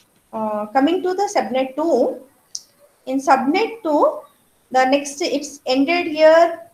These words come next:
with thirty-one, is it not? Now we need to start with thirty-two. See here, the network address, first address will become now,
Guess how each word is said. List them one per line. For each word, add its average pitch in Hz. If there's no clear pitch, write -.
with 311
thirty-one, 240
is 240
it 453
not? 202
Now 277
we 294
need 285
to 349
start 277
with 392
thirty-two. -
See 277
here, 208
the 208
network 311
address, 277
first -
address 277
will 254
become 254
now, 262